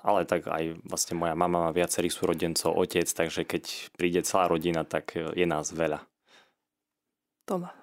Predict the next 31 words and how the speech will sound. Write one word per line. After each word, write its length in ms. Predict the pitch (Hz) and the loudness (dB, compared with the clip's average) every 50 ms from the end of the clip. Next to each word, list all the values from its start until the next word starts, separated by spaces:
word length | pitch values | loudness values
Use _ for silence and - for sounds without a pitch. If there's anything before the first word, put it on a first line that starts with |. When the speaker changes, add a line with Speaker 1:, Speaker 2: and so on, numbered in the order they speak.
| - - - | -6 -2 0
Speaker 2:
veľmi 240 | 185 180 180 190 - | 0 0 0 -4 -6
teší. 480 | - 214 190 - - 202 185 - _ _ - - - - - - - - - - - - - | -6 -6 -4 -2 0 -2 -2 -2 _ _ -20 -20 -20 -20 -20 -20 -20 -20 -20 -20 -20 -16 -8
Kedy 160 | - - 302 | 0 2 2
prišlo 400 | 277 - 190 196 - - 202 185 | 4 4 4 2 4 4 2 4
to 80 | - 185 | 4 4
rozhodnutie, 800 | 175 190 185 175 196 185 175 170 170 165 165 - - 190 180 180 | 4 4 4 4 6 4 6 6 4 2 2 0 -2 -2 -2 -2
aby 160 | 190 175 165 | -2 -2 -4
si 160 | 165 - - | -4 -4 -4
sa 80 | - - | -4 -4
stal 320 | 156 - - - 165 160 | -4 -2 0 2 0 0
kňazom? 560 | 156 - - 196 175 175 165 - 175 160 170 170 - - - _ _ _ _ _ _ _ _ _ _ _ _ _ _ _ _ _ _ - | 0 -2 0 2 2 2 2 0 -2 -2 -4 -6 -8 -12 -20 _ _ _ _ _ _ _ _ _ _ _ _ _ _ _ _ _ _ -2
Speaker 1:
Prvýkrát 400 | - - 131 123 - 110 110 110 | -2 0 0 2 2 2 2 2
som 160 | - - 107 | 0 0 2
začal 320 | 92 98 - - - 101 95 | 2 2 2 0 0 0 0
nad 80 | 95 | 0
tým 160 | - 107 95 | 0 0 2
uvažovať 560 | 92 90 92 92 85 92 92 90 90 85 82 - | 2 2 2 0 0 0 0 2 0 0 -2 -4
na 240 | 85 82 80 80 | -2 -2 -2 -2
vysokej 400 | 78 90 - - 113 - 85 78 | -2 -2 -2 -2 -2 -2 -2 -4
škole. 400 | - - - 107 110 120 139 135 110 92 | -4 -2 0 0 2 0 0 -2 -6 -8
Som 240 | - - - 95 87 | -6 -4 -4 -4 -4
študoval 560 | - - 95 87 95 87 90 85 85 87 90 | -4 -4 -2 0 0 2 2 2 2 0 0
ekonomickú 560 | - - 92 90 87 90 87 - - - 98 | -2 -4 -4 -4 -2 -2 -4 -4 -4 -2 -2
univerzitu 640 | 101 107 101 101 101 92 87 95 90 - - 92 92 | 0 0 0 0 0 0 -2 -4 -4 -2 0 0 0
a 540 | 90 - _ _ _ _ _ _ _ _ - | -2 -6 _ _ _ _ _ _ _ _ -4
niekedy 320 | 95 101 101 - 104 98 95 | -4 -2 0 0 0 0 0
v 80 | - | 0
štvrtom 400 | - - - 123 - - 98 87 | -2 -2 -2 -2 0 0 0 0
ročníku 720 | 85 95 92 - - - 104 101 98 - - 139 151 156 131 | 2 0 0 0 -2 -2 -2 -2 -2 0 0 0 0 0 -2
som 320 | - - 92 87 87 82 | -2 -4 -4 -4 -4 -2
začal 480 | 87 92 - - 92 92 90 90 90 | -4 -4 -2 0 0 0 0 0 -2